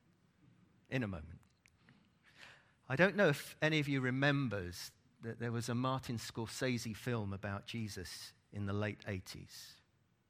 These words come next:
It was called The Last Temptation of Christ. You may have heard of it.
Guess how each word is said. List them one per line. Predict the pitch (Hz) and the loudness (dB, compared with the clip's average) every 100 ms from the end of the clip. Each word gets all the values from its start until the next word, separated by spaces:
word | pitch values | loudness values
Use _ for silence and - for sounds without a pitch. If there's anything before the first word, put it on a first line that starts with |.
| _ _ _ _ _ _ | _ _ _ _ _ _
It | 117 | -6
was | 120 - | -4 -2
called | - 143 131 | 2 2 4
The | |
Last | 123 127 139 139 - - | 2 4 2 2 -2 -6
Temptation | 123 117 - 123 110 117 | -6 -6 -6 -4 -4 -4
of | 110 | -6
Christ. | - 101 92 - - - - | -6 -8 -8 -10 -18 -20 -12
You | 110 | -8
may | 117 120 117 | -2 0 0
have | 98 | -2
heard | - 98 - | -6 -8 -10
of | - | -14
it. | - | -18